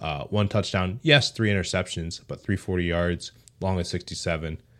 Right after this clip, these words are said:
Um, you know, he was still making plays out there, even, like, late in the stretch when it was hard to.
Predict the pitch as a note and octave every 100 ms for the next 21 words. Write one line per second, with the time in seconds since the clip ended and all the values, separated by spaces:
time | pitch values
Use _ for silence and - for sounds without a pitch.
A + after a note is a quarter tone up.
0 | _ - _ - _ - - - - _
1 | A2+ G#2 A2 C#3+ - G3+ E2 E2 E2 F2+
2 | A2 D#2+ - F2 E2+ E2+ D#2 D#2 - -
3 | F#2+ D#2 - F2 E2+ - - D#2 D2+ -
4 | _ _ _ _ _ _ _ _ - -
5 | _ - G#2+ F2 - A2+ - F2+ F#2+